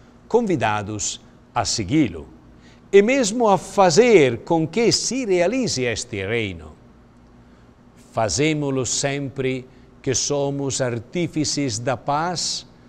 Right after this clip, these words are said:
e nos amamos como ele nos ama. Nada mais, meus irmãos, nada menos. E ouviremos no final da nossa vida, "Vinde, bendito,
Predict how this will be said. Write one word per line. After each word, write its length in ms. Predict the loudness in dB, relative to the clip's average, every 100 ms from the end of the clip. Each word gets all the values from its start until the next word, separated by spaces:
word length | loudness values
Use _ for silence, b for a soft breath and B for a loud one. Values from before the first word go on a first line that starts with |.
| B B B
e 100 | -4
nos 260 | -2 -2 0
amamos 760 | 0 0 -2 -4 -6 -6 -8 -10 -20 -20 -6
como 400 | -2 -2 -2 -4
ele 460 | -4 -4 -6 -6 -10 -20 -18
nos 280 | -10 -8 -6
ama. 380 | -8 -10 -20 -20 -20 -20 -20 -20 _ -20 -20 -16
Nada 300 | -8 -6 -4
mais, 440 | -6 -6 -12 -14 -12
meus 280 | -10 -10 -10
irmãos, 640 | -14 -14 -16 -16 -18 -20 -20 -20 -20 -14
nada 460 | -8 -8 -8 -8
menos. 680 | -10 -10 -10 -12 -14 -16 -18 -20 -20 B B B B -16
E 360 | -6 -4 -2 -4 -8
ouviremos 720 | -4 -4 -4 -4 -4 -6 -10 -10
no 120 | -12
final 420 | -12 -10 -8 -8
da 120 | -8
nossa 360 | -10 -10 -10 -10
vida, 540 | -8 -8 -8 -8 -10 -14 -20 B B -20 -20 -20 -20
"Vinde, 440 | -8 -4 -2 -4 -8
bendito, 760 | -10 -12 -10 -12 -12 -16 -20